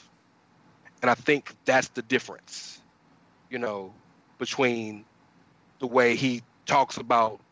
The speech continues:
those guys and can't talk about those, you know what I'm saying? I think that's the difference there. I think it's a real love,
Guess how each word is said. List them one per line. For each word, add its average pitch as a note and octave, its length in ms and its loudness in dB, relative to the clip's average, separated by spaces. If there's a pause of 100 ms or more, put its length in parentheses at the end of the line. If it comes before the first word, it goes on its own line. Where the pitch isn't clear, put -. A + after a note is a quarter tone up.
(540)
those C3+ 220 -2
guys A2+ 460 2
and G#2+ 160 -8
can't C#3+ 240 0
talk A2+ 200 -2
about A2+ 300 -2
those, B2+ 240 -4
you D3 80 -10
know C#3+ 60 0
what C#3+ 40 0
I'm - 40 -6
saying? C#3+ 240 2
I C3 40 -4
think C#3 180 -6
that's C3 180 2
the B2 80 -10
difference A#2+ 360 -6
there. F2+ 160 -8
I A2+ 40 -6
think C3+ 180 -4
it's B2 120 -4
a A#2 40 -8
real A#2 220 -2
love, A2+ 580 2